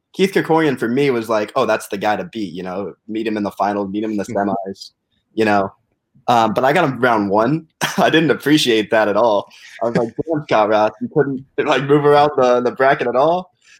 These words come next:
Speaker 1: And, uh, he's like, "No, you gotta go against Keith." So, um, it was, uh, it was a match where it was, it was only a minute and thir-, like, something like two minutes. It wasn't very long, but it, it's not like I was drastically better. It's not like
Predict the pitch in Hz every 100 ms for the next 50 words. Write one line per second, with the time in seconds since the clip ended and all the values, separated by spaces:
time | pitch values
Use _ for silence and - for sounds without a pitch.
0 | _ _ 113 107 107 104 98 123 120 110
1 | 98 98 92 92 101 98 98 95 90 -
2 | 95 92 _ _ _ _ _ - 123 110
3 | 110 107 104 120 _ _ _ _ _ _
4 | _ _ 156 160 180 170 165 160 151 143
5 | - _ _ 160 190 185 170 170 175 -
6 | 156 139 135 - _ _ _ _ _ _
7 | _ _ _ _ - 147 147 131 - 143
8 | 151 190 160 143 143 127 117 131 120 120
9 | 110 104 - 151 151 135 113 - 131 120
10 | 120 120 - 123 135 151 147 - 123 123
11 | 110 101 113 135 190 - _ _ _ _
12 | 135 131 127 - - 117 156 147 139 135
13 | 120 110 - 113 110 - 107 104 95 95
14 | 90 92 - 156 139 120